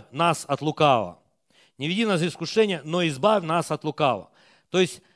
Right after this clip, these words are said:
избавить от лукавого — это значит, у тебя должна быть какое-то, какая-то защита. Избавление от лукавого — это не просто тебя от лукавого увести, а лукавого от тебя прогнать.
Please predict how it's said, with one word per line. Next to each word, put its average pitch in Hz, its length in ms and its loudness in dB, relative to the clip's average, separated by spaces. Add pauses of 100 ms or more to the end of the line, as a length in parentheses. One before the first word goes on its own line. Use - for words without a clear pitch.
(140)
избавить 196 580 4
от 175 120 -2
лукавого — 220 420 2
это 165 200 0
значит, 180 280 -2
у 190 40 -6
тебя 185 300 0
должна 190 380 -2
быть 185 180 -2
какое-то, 185 500 0
какая-то 185 420 -2
защита. 147 640 -4 (1600)
Избавление 180 680 0
от 160 100 -4
лукавого — 202 400 0
это 170 220 2
не 160 100 -6
просто 220 480 2 (260)
тебя 202 380 4
от 175 140 2
лукавого 185 580 4
увести, 156 640 -4 (140)
а 143 100 4
лукавого 220 720 4
от 156 140 0
тебя 156 260 4
прогнать. 131 560 -2